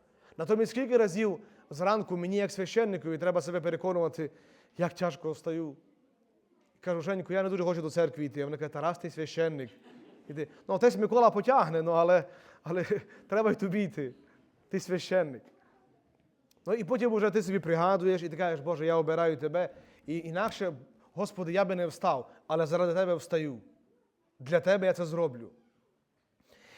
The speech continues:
І друга половина третьої глави книги пророки Малахії, ви почитаєте, він каже: «Ви обкрадаєте мене», каже Господь. А вони питаються: «Чим?»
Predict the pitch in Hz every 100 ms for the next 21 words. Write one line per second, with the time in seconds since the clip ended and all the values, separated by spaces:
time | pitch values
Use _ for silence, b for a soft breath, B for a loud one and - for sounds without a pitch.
0 | B - 175 170 165 - 139 190 196 190
1 | 180 180 233 185 156 185 - - 170 180
2 | 151 156 160 175 170 147 170 165 151 143
3 | B - 165 170 170 147 160 180 147 151
4 | 147 165 B B 147 156 160 180 196 175
5 | - 165 175 B B B 147 175 190 190
6 | 151 139 - _ - 113 165 190 208 170
7 | 170 - 180 160 196 196 190 180 185 208
8 | 185 170 151 147 - 147 131 107 _ _
9 | _ _ _ _ _ 143 165 156 180 175
10 | 160 147 240 240